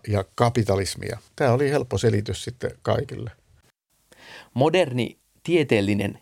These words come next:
Speaker 2: historiankirjoitus syntyi tuhatkahdeksansataaluvulla Saksan yliopistoissa. Historioitsija Leopold von Rankkea pidetään tämän uudenlaisen historiankirjoituksen käynnistäjänä.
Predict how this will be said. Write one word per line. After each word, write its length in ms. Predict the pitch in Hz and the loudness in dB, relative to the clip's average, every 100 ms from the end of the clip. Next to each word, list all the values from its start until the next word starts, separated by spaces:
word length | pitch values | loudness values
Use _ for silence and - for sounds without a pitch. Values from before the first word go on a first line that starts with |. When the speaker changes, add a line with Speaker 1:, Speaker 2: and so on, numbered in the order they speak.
| 135 | -2
Speaker 2:
historiankirjoitus 920 | 131 - 107 110 113 104 104 - - - - - | -2 0 -2 -2 -2 2 2 0 -8 -14 -20 -4
syntyi 340 | 127 120 113 | 0 4 4
tuhatkahdeksansataaluvulla 1200 | 113 127 - 135 131 - 104 - 107 101 104 110 110 - - - | 4 2 2 0 0 -2 -4 0 0 0 -2 -2 -4 -8 -18 -6
Saksan 460 | - 135 - 104 | -2 -2 -2 -4
yliopistoissa. 840 | 110 110 104 120 - - - - - _ _ _ - - - | 0 0 0 -2 -8 -10 -10 -8 -10 _ _ _ -20 -14 -2
Historioitsija 680 | 139 - 139 123 - 113 - | 0 2 2 2 2 0 2
Leopold 440 | 120 143 135 113 107 | 0 2 2 -2 0
von 160 | 113 104 | -2 0
Rankkea 600 | 117 127 110 _ - 135 - - - - | 0 0 -2 _ -4 -2 -4 -12 -12 0
pidetään 560 | 110 110 - 101 107 - - | 2 4 2 2 0 -10 -2
tämän 320 | 107 107 101 - - | 0 2 -2 -6 -2
uudenlaisen 720 | 131 120 110 107 107 - 110 - _ _ | 2 4 4 2 0 -2 -6 -10 _ _
historiankirjoituksen 840 | 123 - 120 104 - 110 110 - 110 | -4 -2 -2 -2 0 0 0 -6 -6
käynnistäjänä. 760 | - 113 107 113 - - 101 | 0 0 0 -4 -6 -4 -6